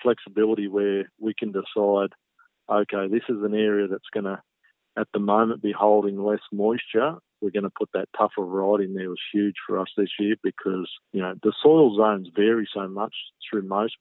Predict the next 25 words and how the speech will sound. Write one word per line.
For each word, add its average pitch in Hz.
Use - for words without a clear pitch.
people's 104
farms. 95
At 131
a -
glance, 110
I 101
guess 101
most 113
fields 101
can 113
tend 117
to 104
look 101
evenly, 104
but 92
as 113
you 113
start 107
to -
look 107
heavier 113
at 95
them, 95
there's 101
not 131